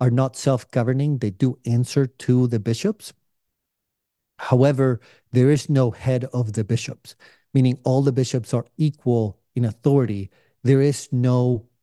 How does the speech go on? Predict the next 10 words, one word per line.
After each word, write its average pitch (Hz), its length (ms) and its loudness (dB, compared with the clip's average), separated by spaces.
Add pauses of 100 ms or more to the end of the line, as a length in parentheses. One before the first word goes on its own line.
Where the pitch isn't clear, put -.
(160)
pope, 123 320 -2 (460)
if 131 200 -4
we 120 80 0
want 101 180 -2
to 98 60 -4
put - 180 -12
it 95 120 -14
that - 240 -14
way. - 100 -14 (1040)
Then 156 340 2